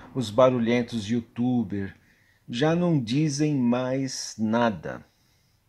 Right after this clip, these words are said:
Tão somente compartilham da mesma superficialidade induzida. Os acontecimentos do bairro, as promoções das lojas,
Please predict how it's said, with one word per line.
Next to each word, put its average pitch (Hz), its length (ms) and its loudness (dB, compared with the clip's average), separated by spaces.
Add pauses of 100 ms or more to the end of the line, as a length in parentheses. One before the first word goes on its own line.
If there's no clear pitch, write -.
(260)
Tão 160 220 4
somente 131 800 -2
compartilham 127 1300 0
da 120 220 0
mesma 180 840 0
superficialidade 120 1900 -2 (380)
induzida. 85 880 -4 (2500)
Os 117 220 -2
acontecimentos 117 920 0
do 104 160 -8
bairro, 101 720 0 (480)
as 98 200 -6
promoções 110 680 -2
das 95 240 0
lojas, 95 880 -4